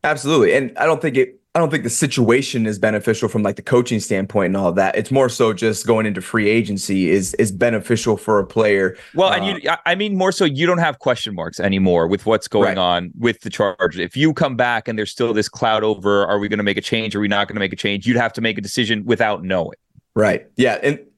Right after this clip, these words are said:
Speaker 1: in the situation now, I know I'm, I'm gonna be hitting the market. Right? I'm gonna have to find out, you know, there's a, gonna be a whole new G M here. It's gonna be a whole new,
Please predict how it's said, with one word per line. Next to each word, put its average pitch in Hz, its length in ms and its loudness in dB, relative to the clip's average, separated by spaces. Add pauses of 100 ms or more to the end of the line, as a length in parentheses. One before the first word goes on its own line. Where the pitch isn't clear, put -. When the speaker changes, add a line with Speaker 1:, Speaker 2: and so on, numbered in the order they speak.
(320)
Speaker 1:
in 151 80 2
the 135 60 2
situation 139 440 0
now, 131 120 2
I 127 80 0
know 123 340 4
I'm, 110 100 0 (240)
I'm 101 100 -2 (160)
gonna 143 160 2
be 120 80 2
hitting 120 120 0
the 104 60 -4
market. 92 420 -4 (140)
Right? 107 180 2
I'm 113 120 2
gonna 120 140 2
have 120 120 -2
to 107 60 -8
find 113 280 -2
out, 92 260 -2 (240)
you 113 80 0
know, 101 240 2 (400)
there's 113 160 2
a, 101 60 2
gonna 110 160 0
be 107 120 0
a 95 60 2
whole 127 160 4
new 127 140 2
G 117 280 0
M 110 140 0
here. 107 240 0
It's 104 80 -4
gonna 104 100 -4
be 101 80 -2
a 95 80 4
whole 110 200 4
new, 110 180 0